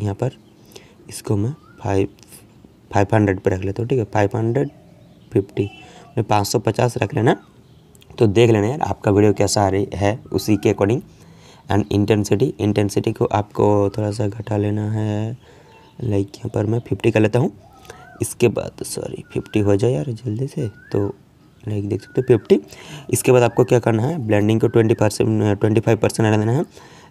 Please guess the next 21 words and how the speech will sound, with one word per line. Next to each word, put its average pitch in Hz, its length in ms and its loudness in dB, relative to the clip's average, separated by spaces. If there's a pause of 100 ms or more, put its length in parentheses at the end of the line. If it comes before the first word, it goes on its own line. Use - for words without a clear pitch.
(180)
अल्फा 104 260 2
पे 131 120 2
आना 120 140 4
है 160 140 0 (220)
और 98 320 2
अल्फा 101 640 4
को 113 180 4 (580)
सेवेंटी 117 540 0
फ़ाइव, 120 340 -4 (240)
हाँ, 147 120 2
सेवेंटी 120 320 2
फ़ाइव 120 220 2
रहने 107 200 0
देना 110 120 -2
है, - 120 -4
इसको - 200 0
छेड़छाड़ 113 320 0
नहीं 101 160 0
करना, 92 200 -6
ठीक 151 120 0
है। - 80 -2